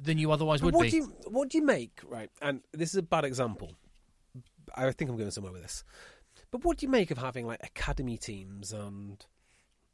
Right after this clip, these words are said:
Speaker 2: um, England under twenty-ones and all the rest of it? I, I kind of think that, y-, you know, when you're getting into these players younger and younger and younger, and you're developing them with more and more, um,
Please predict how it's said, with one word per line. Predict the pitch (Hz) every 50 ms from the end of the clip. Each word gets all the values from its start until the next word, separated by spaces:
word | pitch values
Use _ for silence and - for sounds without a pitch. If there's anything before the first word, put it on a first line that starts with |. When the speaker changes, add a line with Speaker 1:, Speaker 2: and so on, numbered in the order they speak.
| - - 113
Speaker 2:
um, | 113 113 110 110 107 110 - _ _ _ -
England | 160 147 139 135 127 123
under | 127 123 123
twenty-ones | 117 - 135 117 117 113 117 113 107 107 101 104
and | 107
all | 110
the | 110
rest | 107 - -
of | 117
it? | 143 92 - 190 185 -
I, | 220
I | 220
kind | - - 277 302
of | 285 -
think | - 240 185
that, | 165 170 156 - - - - - - - - - _ _ _ _ _ _ _ _ _ _ - - _ _ - -
y-, | 170 170 151 -
you | - 175
know, | 160 147
when | 160 160 196 226 254 277
you're | 285 320 262
getting | 226 254 190 202 208 208
into | 202 196 175 - 196
these | 196 196 170
players | - - 175 139 117 85 50 - - 120 - - -
younger | - 135 156 185 196 190 170 175 170
and | 165 160
younger | 151 151 147 143 131 143
and | 139 131
younger, | 127 123 113 107 98 92 90 90 -
and | 127 131
you're | 131 131 127 127 123
developing | - 127 120 160 160 185 185 165 - 139 120
them | 110 104 104 110 113
with | 117 113 113 - -
more | 139 139 156 175 185 180 180 170
and | 160 151
more, | 151 151 147 139 139 123 - _ _ _ _ _ _ _ _ _
um, | - 127 127 127 127 123 123 123 120